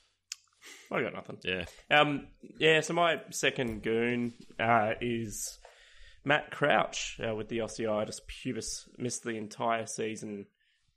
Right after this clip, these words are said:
Speaker 1: this year with, uh, that O P injury. And, you know, a lot of people, like maybe someone who's sitting here right now,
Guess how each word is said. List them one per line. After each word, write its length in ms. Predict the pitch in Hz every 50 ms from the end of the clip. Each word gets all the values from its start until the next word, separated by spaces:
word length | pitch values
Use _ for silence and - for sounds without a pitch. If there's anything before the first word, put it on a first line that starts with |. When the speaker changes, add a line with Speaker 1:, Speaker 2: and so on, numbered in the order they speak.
| _
Speaker 1:
this 280 | - 113 107 104 - -
year 240 | 110 104 104 104 101
with, 360 | 104 104 101 98 95 - - _ _ _ _ - - - - -
uh, 320 | 104 95 95 95 95 98 101 - - - -
that 200 | 107 104 - - _ - - _
O 160 | 110 107 104 101
P 480 | - - - 113 104 104 104 101 98 98
injury. 420 | 98 98 92 104 101 101 98 95
And, 140 | 98 98 - - - - - - - - - - - - - - - - - _ - -
you 80 | -
know, 140 | 190 180 170
a 680 | 165 - - - - - - - - - - - - 151
lot 140 | 156 196
of 80 | 226 -
people, 640 | - 156 151 139 143 143 131 117 113 107 - - _ _ - - -
like 340 | - 131 117 113 104 - -
maybe 280 | - 127 123 113 113 107
someone 480 | - 123 117 110 107 104 104 98 98 - _ _ -
who's 260 | 113 107 98 - -
sitting 240 | - 104 104 107 101
here 160 | 104 101 98
right 180 | 98 98 95 -
now, 420 | 110 127 147 165 160 123 - -